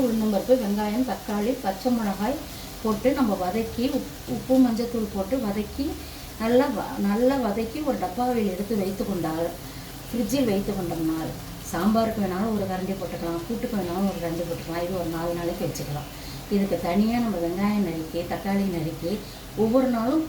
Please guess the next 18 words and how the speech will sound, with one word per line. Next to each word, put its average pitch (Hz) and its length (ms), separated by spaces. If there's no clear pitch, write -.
இந்த 262 160
வேலை 254 180
உங்களுக்கு 202 340
குறையும். 240 400
வேலைக்கு 220 400
போகவோ, 185 400
இல்ல 208 220
குழந்தைங்களுக்கு 208 580
சீக்கிரமாக 208 580
கட்-, 180 300
கட்டி 175 220
கொடுப்பதற்கும்னா, 175 840
இந்த 214 200
மாதிரி 233 260
நம்ம 202 240
செய்து 202 280
வைத்து 196 300
கொள்வதனால், 175 600